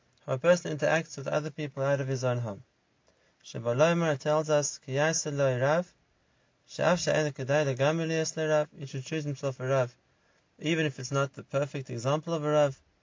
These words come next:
It's not someone who's a com-, a gadol in every way, but someone that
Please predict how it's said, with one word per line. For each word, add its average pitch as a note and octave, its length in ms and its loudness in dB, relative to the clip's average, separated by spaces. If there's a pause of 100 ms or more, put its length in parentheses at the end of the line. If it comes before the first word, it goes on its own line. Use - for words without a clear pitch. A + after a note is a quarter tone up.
(520)
It's - 160 -18
not C3+ 140 -2
someone C#3+ 240 0
who's B2 100 -4
a B2 40 -10
com-, A2+ 220 -10 (200)
a A#2+ 60 -10
gadol C3 360 0
in B2+ 140 0
every B2+ 240 0
way, C3 240 0
but B2+ 200 -4
someone C#3 300 -2
that A#2+ 140 -2